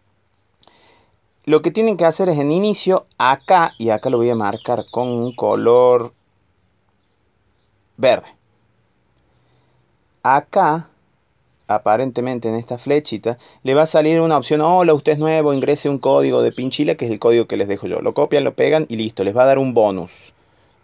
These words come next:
Bórrame todo, les va a dar un bonus. ¿De qué? ¿Bonus de qué? Ustedes se van acá abajo, cartera, y acá arriba tienen los puntos.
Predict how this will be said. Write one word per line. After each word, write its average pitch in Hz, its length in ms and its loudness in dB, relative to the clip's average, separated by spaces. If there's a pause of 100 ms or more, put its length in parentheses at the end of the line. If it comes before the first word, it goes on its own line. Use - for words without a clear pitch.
Bórrame 113 440 -4
todo, 165 400 4
les 110 160 0
va 123 80 2
a - 20 4
dar 143 120 2
un 175 100 0
bonus. 175 400 0
¿De 127 100 -4
qué? 123 180 0
¿Bonus 139 280 0
de 120 100 -4
qué? 104 120 -4
Ustedes 165 260 -4
se 160 80 -2
van 156 120 0
acá 147 200 2
abajo, 147 480 2
cartera, 127 580 0 (840)
y 135 120 2
acá 143 320 6
arriba 170 260 4
tienen 139 340 -2
los 147 120 0
puntos. 202 720 -4